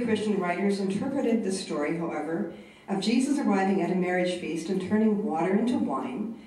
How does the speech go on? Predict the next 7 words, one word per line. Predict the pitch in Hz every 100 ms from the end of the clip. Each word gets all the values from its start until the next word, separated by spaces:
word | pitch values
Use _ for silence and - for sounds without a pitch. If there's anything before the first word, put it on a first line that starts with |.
| - -
as | 208 190
having | 170 170 190
Eucharistic | 165 165 202 262 254 - - - -
and | 175 180
not | 214 -
baptismal | 175 139 139 143 -
symbolism. | - 143 127 120 - 123 117